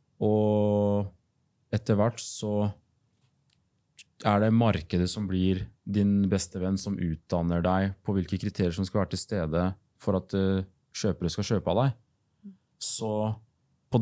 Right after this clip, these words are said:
den måten så vil man kunne finne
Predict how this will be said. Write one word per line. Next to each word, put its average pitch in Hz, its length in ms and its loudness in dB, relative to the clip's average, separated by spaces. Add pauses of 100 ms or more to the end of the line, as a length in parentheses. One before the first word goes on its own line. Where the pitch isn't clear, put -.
den 107 220 6
måten 113 520 4
så 107 760 2 (200)
vil 113 120 4
man 107 80 4
kunne 113 240 4
finne 90 540 2